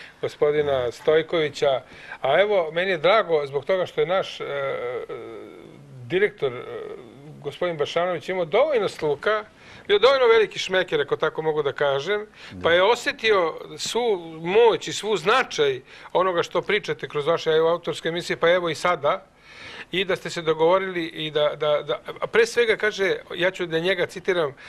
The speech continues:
Speaker 1: on kaže: "Podržavam način na koji prezentuje pravoslavlje u Srbiji i u okruženju." I eto, pozdravi od,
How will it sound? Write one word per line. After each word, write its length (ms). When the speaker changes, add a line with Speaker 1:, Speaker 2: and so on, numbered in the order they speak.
Speaker 1:
on 160
kaže: 380
"Podržavam 420
način 280
na 80
koji 300
prezentuje 540
pravoslavlje 840
u 160
Srbiji 580
i 220
u 280
okruženju." 1120
I 80
eto, 340
pozdravi 540
od, 220